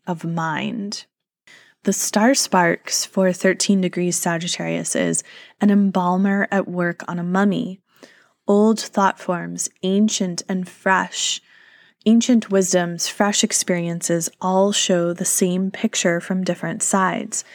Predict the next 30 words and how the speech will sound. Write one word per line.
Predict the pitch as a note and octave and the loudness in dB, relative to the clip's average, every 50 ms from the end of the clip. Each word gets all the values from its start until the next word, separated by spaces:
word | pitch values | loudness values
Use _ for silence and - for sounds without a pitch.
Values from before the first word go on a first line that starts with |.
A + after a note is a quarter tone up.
| - - - - _ - - F3 | -20 -20 -20 -20 _ -14 -12 -6
Death | - - G3+ G3 G3+ G#3 - - - | 0 2 2 4 4 2 0 -4 -2
is | - G#3+ F#3+ F#3 | 0 0 0 2
the | F3+ G3+ F#3 | 0 0 0
intimate | - - G3+ G#3+ G#3+ - - A3+ A3+ A#3+ A#3 A#3 - | 0 2 2 2 4 4 4 4 4 2 2 -2 -4
companion | - A3+ A3+ G#3+ - - - F3 F3 F3 F3 F3 F3 - | -2 0 0 0 0 -4 -6 -6 -4 -4 -4 -4 -6 -6
of | - - E3+ F3+ | -6 -6 -4 -2
our | E3+ E3+ | -2 -2
lives. | E3+ E3+ E3+ D#3+ D#3+ - - - G3 - - - _ - - - - _ _ - | 0 0 0 0 0 -2 -4 -6 -6 -6 -8 -8 _ -18 -20 -20 -20 _ _ 0
We | G3 G3 G3+ | 2 4 4
are | G3+ G3+ | 4 4
being | G3 G#3 G#3 G3+ G3 | 4 2 2 4 2
asked | - - F3 F3 F3 - - - - | 0 0 -2 -2 -4 -6 -6 -8 -6
to | - | -2
let | F#3+ F3+ E3 - - | 0 0 0 0 0
go | - F#3+ F#3 F#3 F#3 F#3 - - - | 0 0 2 2 2 2 0 -2 -4
of | F#3+ F3+ F#3 - | -4 -4 -4 -2
every | - F#3 F#3 F#3 G3+ A3 A3+ | 0 0 0 2 4 4 4
fixed | A3+ - - G#3 - - - - | 2 2 -2 -2 -2 -2 -4 -2
idea | F3 E3+ E3 - E3 E3 E3 E3+ E3+ - - | -2 -2 -2 -2 -2 -2 0 0 -2 -2 -2
and | - F#3 F#3 - | -2 -4 -2 -2
to | - G3 | -2 -4
free | - - - - - G3 G3 G#3+ A#3 - - | -4 -6 -8 -2 0 2 4 4 2 2 2
our | G3 G3+ F#3+ | 0 0 0
ghosts | - - E3+ E3 D#3+ D#3+ D#3+ - - - - - | 0 0 0 2 2 0 0 0 0 0 -2 -2
of | - F#3+ F3 | -4 -4 -2
every | - - E3+ E3 E3 E3 E3 | -2 -2 -2 -2 -4 -8 -8
kind. | - - - A3 A3+ G#3+ F3 F3 F3+ F3+ F#3 - _ _ - - - - - - _ - | -6 0 2 4 4 4 2 0 -4 -6 -8 -10 _ _ -20 -20 -20 -20 -20 -20 _ -8
We | - F#3+ G3 F#3+ | -2 2 4 4
are | G3 G3 G3 | 4 4 2
being | F3+ F#3+ F#3 F3+ F3 E3+ | 2 0 0 0 -2 -4